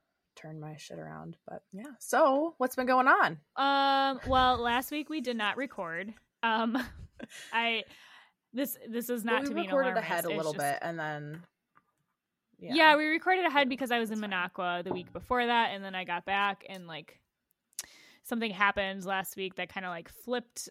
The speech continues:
Speaker 2: everything upside down temporarily for me, which, like I said, I'm not being an alarmist. That's just the reality of it.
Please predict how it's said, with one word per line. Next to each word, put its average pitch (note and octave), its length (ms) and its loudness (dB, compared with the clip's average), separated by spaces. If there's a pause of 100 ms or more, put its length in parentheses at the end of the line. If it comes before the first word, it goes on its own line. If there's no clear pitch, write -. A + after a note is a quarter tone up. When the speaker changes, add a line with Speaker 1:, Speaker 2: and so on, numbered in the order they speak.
Speaker 2:
everything A#3 520 -2
upside G3+ 400 -6
down G3 580 -6
temporarily F#3+ 880 -4
for G#3+ 180 -8
me, G#3 380 -6
which, - 420 -10
like C4 140 4
I B3+ 60 6
said, A#3 160 -2
I'm F#3+ 100 -2
not G3 160 -2
being G3+ 140 -6
an F3+ 80 -10
alarmist. F3 500 -6
That's E3+ 160 -8
just - 320 -16
the - 100 -18
reality D#3+ 340 -4
of G3 120 -2
it. G#3 160 0